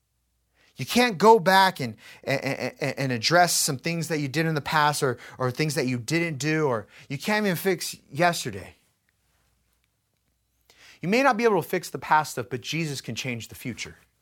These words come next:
If Jesus can take this person who his parents couldn't raise him, his grandparents raised him, people made fun of him for being raised by his grandparents,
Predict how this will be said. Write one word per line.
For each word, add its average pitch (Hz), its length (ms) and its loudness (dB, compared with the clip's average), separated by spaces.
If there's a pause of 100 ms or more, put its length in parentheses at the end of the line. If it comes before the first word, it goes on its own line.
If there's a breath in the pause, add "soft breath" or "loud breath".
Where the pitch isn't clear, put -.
(2000)
If 131 140 -8
Jesus 208 500 2
can 170 140 -4
take 160 460 0 (500)
this 151 180 -2
person 113 760 0 (720)
who 127 440 0 (460)
his - 180 -8
parents 185 720 0
couldn't 180 240 0
raise 143 360 -2
him, 139 260 -8 (880)
his 117 160 -6
grandparents 170 600 0
raised 120 380 -2
him, 123 300 -8 (1120)
people 165 240 -4
made 151 160 0
fun 170 240 4
of 156 80 -2
him 147 140 -4
for 147 140 -6
being 139 200 -4
raised 135 240 0
by 139 140 2
his 147 160 -2
grandparents, 117 840 -4